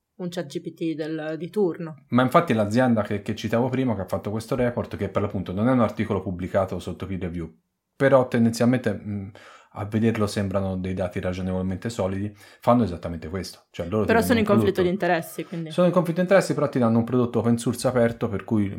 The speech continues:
Speaker 2: puoi
Speaker 1: Mm.
Speaker 2: replicare i, i dati, è me-, è meglio di niente.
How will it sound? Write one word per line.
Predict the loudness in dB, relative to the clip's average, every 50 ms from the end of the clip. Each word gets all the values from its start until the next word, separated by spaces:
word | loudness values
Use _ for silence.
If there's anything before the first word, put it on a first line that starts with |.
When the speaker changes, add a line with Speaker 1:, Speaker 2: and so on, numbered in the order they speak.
| -6
Speaker 2:
puoi | -2 0 0 0 0 -2 -4 -6
Speaker 1:
Mm. | -4
Speaker 2:
replicare | -4 -4 -4 -4 -4 -2 0 2 2 2 0 -2 -4
i, | -6 -6 -8 -8 -8 -6
i | -4
dati, | -4 -4 -6 -6 -8 -10
è |
me-, | -10 -10 -10 -10
è | -10 -10
meglio | -8 -8 -8 -8 -8 -8
di | -8 -8
niente. | -8 -10 -10 -12 -14 -16 -16 -18 -20 -20 _